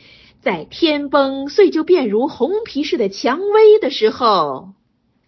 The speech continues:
你两伙不信服养主的哪样恩典？当那一日，不问人类与迦尼的罪恶，你两伙不信服养主的哪样恩典？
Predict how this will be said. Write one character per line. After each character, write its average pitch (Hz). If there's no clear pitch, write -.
你 262
两 254
伙 226
不 269
信 269
服 254
养 240
主 254
的 220
哪 220
样 285
恩 247
典？ 190
当 220
那 294
一 160
日， 180
不 277
问 440
人 226
类 294
与 214
迦 269
尼 208
的 202
罪 202
恶， 180
你 247
两 240
伙 214
不 262
信 311
服 240
养 233
主 262
的 226
哪 214
样 294
恩 233
典？ 180